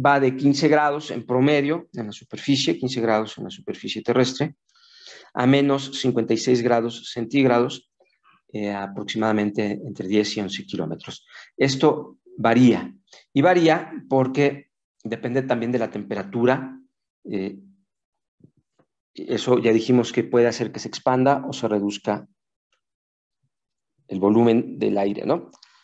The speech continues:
Entonces aquí tenemos, eh, la estratosfera en la parte de arriba. Ahí está la línea que nos marca la tropopausa y la, eh, troposfera abajo. Eh,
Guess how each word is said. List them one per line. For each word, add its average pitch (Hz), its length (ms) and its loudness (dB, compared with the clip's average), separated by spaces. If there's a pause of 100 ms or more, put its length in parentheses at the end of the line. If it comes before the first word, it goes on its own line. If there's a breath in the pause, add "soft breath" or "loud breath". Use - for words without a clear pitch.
(720 soft breath)
Entonces 139 300 -2
aquí 147 100 -2
tenemos, 147 720 -2
eh, 110 220 -2
la 117 100 -4
estratosfera 151 640 0
en 131 80 -6
la 117 100 -8
parte 117 220 -6
de 135 60 4
arriba. 180 440 0 (760)
Ahí 107 100 -2
está 113 240 -2
la 117 80 2
línea 127 320 2
que 135 100 -6
nos 104 160 -8
marca 110 460 -4
la 95 160 -6
tropopausa 139 800 -4 (1500)
y 123 140 2
la, 139 560 2
eh, 104 540 -4
troposfera 120 760 -2 (120)
abajo. 95 420 -6 (840)
Eh, 107 400 -8